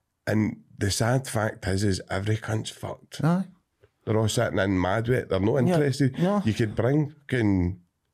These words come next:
Speaker 1: Zidane in, and
Speaker 2: Yeah.
Speaker 1: they wouldn't go down.
Speaker 2: Well, that's the thing. I always thought, if I could,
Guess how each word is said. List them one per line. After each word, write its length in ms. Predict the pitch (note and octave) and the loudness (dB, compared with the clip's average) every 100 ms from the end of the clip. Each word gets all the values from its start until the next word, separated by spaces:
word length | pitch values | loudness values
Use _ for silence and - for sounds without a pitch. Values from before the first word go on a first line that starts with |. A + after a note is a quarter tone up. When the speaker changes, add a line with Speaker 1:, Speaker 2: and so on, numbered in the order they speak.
| _ - - _ A2 - F#2+ | _ -12 -12 _ -12 -8 -2
Speaker 1:
Zidane 440 | F2 F2+ F#2 G#2+ | 0 0 0 0
in, 80 | D3+ | 2
and 280 | C#3+ A#2 - | 2 0 -2
Speaker 2:
Yeah. 100 | - A2+ | 0 2
Speaker 1:
they 40 | A2 | 2
wouldn't 240 | A#2 A2+ | 0 0
go 60 | A2+ | 2
down. 240 | A#2 A2+ - | 2 0 0
Speaker 2:
Well, 160 | G#3 G3 | 0 2
that's 300 | A3+ C4 A3 | 2 0 -2
the 80 | A3+ | -2
thing. 300 | F3 G#3+ G3 | 0 0 -2
I 60 | - - - - | -8 -14 -18 -6
always 320 | - A#3 G#3+ - | -2 0 2 4
thought, 320 | E3+ F3 - - | 2 2 -2 -4
if 160 | - | -2
I 40 | D#3 | -2
could, 220 | D3+ | -4